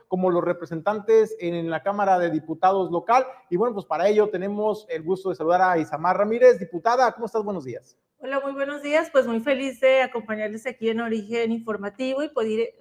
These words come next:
Speaker 2: poder, este, informar a nuestra gente de Manzanillo, pues, del trabajo justamente que estamos realizando desde el Congreso del Estado.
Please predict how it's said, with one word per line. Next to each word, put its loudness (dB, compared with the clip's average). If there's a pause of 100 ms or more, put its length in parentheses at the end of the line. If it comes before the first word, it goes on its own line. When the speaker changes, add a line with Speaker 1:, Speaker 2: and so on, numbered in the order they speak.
Speaker 2:
poder, 2
este, 0
informar -4
a -4
nuestra -4
gente -6
de -2
Manzanillo, -4
pues, 0
del -4
trabajo -6
justamente -6
que -8
estamos -6
realizando -2
desde -2
el -8
Congreso -12
del -6
Estado. -16